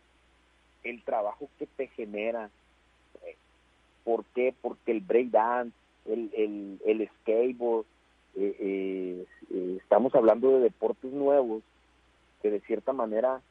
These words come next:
reintegran a la sociedad, hacen que esos deportes que, que están en lo urbano, eh, los puedas abrazar y, y, y, y darles la oportunidad de, de una nueva reintegración, o sea, de, de,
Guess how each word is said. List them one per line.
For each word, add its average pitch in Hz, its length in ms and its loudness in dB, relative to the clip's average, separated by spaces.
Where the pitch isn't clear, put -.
reintegran 131 840 -2
a 139 40 -4
la 135 120 -4
sociedad, 104 600 -6
hacen 131 340 -6
que 113 240 -4
esos 135 240 -10
deportes 117 600 -2
que, 104 140 -2
que 117 80 -6
están 110 380 2
en 143 140 -2
lo 135 60 4
urbano, 135 840 -2
eh, 104 380 -6
los 104 360 -4
puedas 131 300 0
abrazar 139 640 0
y, - 40 -14
y, 104 260 -10
y, 101 560 -8
y 101 180 0
darles 123 400 4
la 143 120 6
oportunidad 107 840 -6
de, 147 160 -4
de 104 260 -8
una 120 220 -8
nueva 139 280 0
reintegración, 117 1000 -6
o 147 100 -10
sea, 139 240 0
de, 107 140 -6
de, 101 140 -8